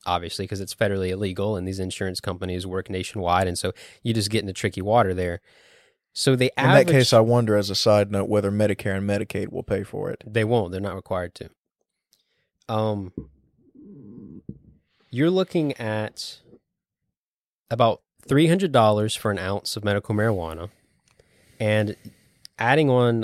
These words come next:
Speaker 1: um, the taxes, you're going to be paying three hundred fifty-four dollars with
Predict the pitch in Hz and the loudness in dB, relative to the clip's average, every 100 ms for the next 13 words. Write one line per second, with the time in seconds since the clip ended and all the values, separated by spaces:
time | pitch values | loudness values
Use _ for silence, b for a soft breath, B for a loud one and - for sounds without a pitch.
0 | - 101 98 90 92 98 139 139 - 90 | -4 -6 -4 -6 -6 -2 -2 -2 -4 -6
1 | 92 - - _ _ _ _ - 110 113 | -6 -8 -14 _ _ _ _ -8 -2 0
2 | 113 107 107 104 - 110 120 104 101 - | 2 2 0 -2 -4 -4 0 0 0 -2
3 | 123 135 123 - 117 107 - 101 95 90 | 0 0 -2 -6 -6 -6 -2 0 0 0
4 | 90 90 87 - 92 98 | -2 -4 -6 -8 -8 -8